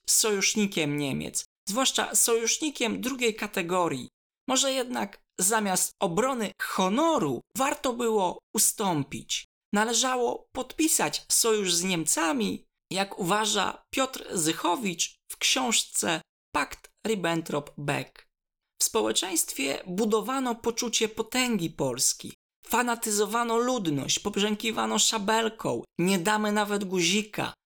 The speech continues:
"Szybko przytniemy Hitlerowi jego wąsiki", "Silni, zwarci, gotowi",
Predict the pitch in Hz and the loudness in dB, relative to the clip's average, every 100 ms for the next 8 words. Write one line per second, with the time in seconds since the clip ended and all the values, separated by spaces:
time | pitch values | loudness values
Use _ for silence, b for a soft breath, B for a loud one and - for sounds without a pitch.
0 | _ - - 277 - - 262 247 - 214 | _ 2 4 4 0 -2 -2 2 0 0
1 | - 226 226 220 220 - 190 196 226 220 | -2 0 2 0 -2 -2 0 2 2 0
2 | 220 220 202 180 196 190 - 240 240 - | 0 2 2 0 2 2 2 -2 -6 -6
3 | 113 - _ _ - - 254 262 254 262 | -8 -10 _ _ 2 4 4 2 0 0
4 | 233 190 185 190 202 185 180 185 226 220 | 0 0 0 0 -2 0 -2 0 2 2
5 | 160 117 | 0 -6